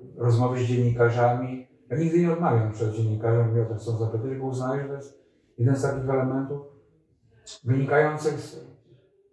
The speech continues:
no nie chcę jakichś dużych słów używać, jakby jest taki, nas potrzeba, ale potrzeba pewnej misji niesienia właściwej informacji, bo jeszcze nie poruszyliśmy dzisiaj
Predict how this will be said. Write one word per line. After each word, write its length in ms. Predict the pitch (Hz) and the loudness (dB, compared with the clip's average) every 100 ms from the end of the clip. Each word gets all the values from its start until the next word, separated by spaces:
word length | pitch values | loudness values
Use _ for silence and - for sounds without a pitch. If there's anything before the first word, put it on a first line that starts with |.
| _ 151 | _ -2
no 80 | |
nie 80 | 175 | 0
chcę 120 | 170 175 160 | 2 0 2
jakichś 460 | 160 147 - 156 151 | 2 2 -4 -6 -4
dużych 380 | 135 160 151 - | 2 2 2 2
słów 320 | 175 127 104 | 4 4 2
używać, 580 | 101 101 95 110 110 113 | 0 0 0 -4 -6 -6
jakby 200 | 110 117 | -2 -2
jest 140 | 113 | -2
taki, 200 | 120 - 127 123 | -8 -6 -4 0
nas 160 | 117 | 0
potrzeba, 540 | 139 123 - 127 120 113 | 2 0 2 4 4 2
ale 260 | 117 - - - | 2 0 -4 -14
potrzeba 420 | - 120 160 156 156 | -10 2 4 4 0
pewnej 260 | - 165 - 147 160 | -6 -12 -8 -4 4
misji 380 | 175 170 170 151 | 4 4 -2 -2
niesienia 680 | 135 156 151 151 147 147 - - - | 0 0 2 2 2 2 -2 -16 -4
właściwej 460 | 123 143 - 156 151 | 2 2 2 2 2
informacji, 720 | 139 135 135 117 101 135 170 - - - - - | 0 -2 2 2 2 -4 -8 -10 -20 -20 -18 -4
bo 80 | 123 | 2
jeszcze 220 | 143 151 | 2 2
nie 100 | 151 | 0
poruszyliśmy 500 | 147 139 151 143 160 139 | 0 -2 0 -2 0 0
dzisiaj 180 | 156 | 4